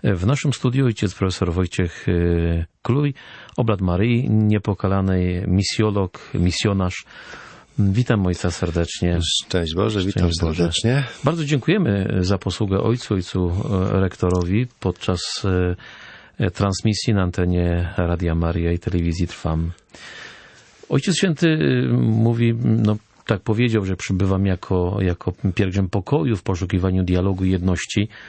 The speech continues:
Speaker 1: Myślę, to dziś, y, w świecie, m, często bardzo skonfliktowanym jest trudne. Też Ojciec Święty odnosił się chociażby,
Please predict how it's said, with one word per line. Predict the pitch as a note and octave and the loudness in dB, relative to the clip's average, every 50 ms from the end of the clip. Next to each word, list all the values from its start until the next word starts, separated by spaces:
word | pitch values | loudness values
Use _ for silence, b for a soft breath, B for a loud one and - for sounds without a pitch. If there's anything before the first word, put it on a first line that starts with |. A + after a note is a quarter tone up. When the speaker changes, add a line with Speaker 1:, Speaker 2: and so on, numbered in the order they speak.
| B B B B B B B B B _ _ | B B B B B B B B B _ _
Speaker 1:
Myślę, | - G2+ G2 G2 F2+ - G#2+ G2 | 2 2 2 2 2 0 -2 -2
to | - - F#2+ F#2 | 0 0 -2 -2
dziś, | F#2 F#2 F#2 G2+ G2+ F#2 F2 - - - | -2 -4 0 0 0 0 0 -4 -2 -2
y, | A2 G2 G2 G2 F#2+ F#2 | 0 0 0 0 0 -2
w | F2 - | -4 -4
świecie, | - - F#2+ F2 - - G2 | -2 -2 -2 -2 -2 -2 0
m, | F#2+ F#2 F2+ F#2+ F#2 F#2 F#2 F#2 F2 - | 0 0 0 0 0 -2 -2 -2 -4 -2
często | - G2 F2 - G2+ | -2 -4 -2 0 -2
bardzo | F2 F#2 F#2 F#2+ F2+ | -2 0 0 0 -2
skonfliktowanym | - - G#2 F#2+ - - F#2+ - - F#2+ F2+ F2+ G2+ G2 F#2+ F#2+ F#2 | -2 -2 -2 -4 -2 -6 -6 -2 -2 0 0 0 0 0 0 0 0
jest | F2 F2 - - - | -2 -2 -6 -10 -6
trudne. | - F#2+ F#2+ F2 F2 F2+ F#2 G2+ F#2+ | -2 0 0 0 0 0 0 0 0
Też | - G2+ F2 - | -2 -4 -4 -2
Ojciec | F#2+ F2 - F2+ - | -4 -4 -4 -6 -4
Święty | - F#2 F#2 F2+ F2 - F#2 F2 B B B B B B B B B - | -2 0 0 0 0 0 -2 -2 B B B B B B B B B -4
odnosił | - F#2 E2 F#2+ G#2 G#2 - - F#2+ E2+ | -4 -2 0 0 0 0 -2 -4 -4 -2
się | - - E2+ | -2 -2 -2
chociażby, | E2 F2 E2 - F#2 F2 E2 E2+ F2+ F2+ F#2 F2+ E2+ | -2 -4 -2 -2 -2 -2 0 0 0 0 0 0 -2